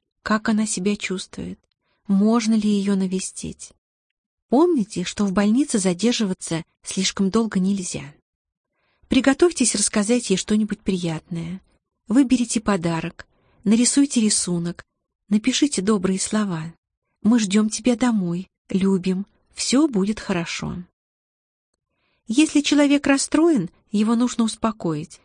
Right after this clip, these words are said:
сказать: «Не расстраивайся, не волнуйся, не переживай». Запомните несколько пословиц.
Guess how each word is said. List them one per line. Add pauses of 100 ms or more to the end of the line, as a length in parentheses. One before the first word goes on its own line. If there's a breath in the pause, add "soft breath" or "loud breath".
сказать: (220)
«Не
расстраивайся, (200)
не
волнуйся, (200)
не
переживай». (1000)
Запомните
несколько
пословиц.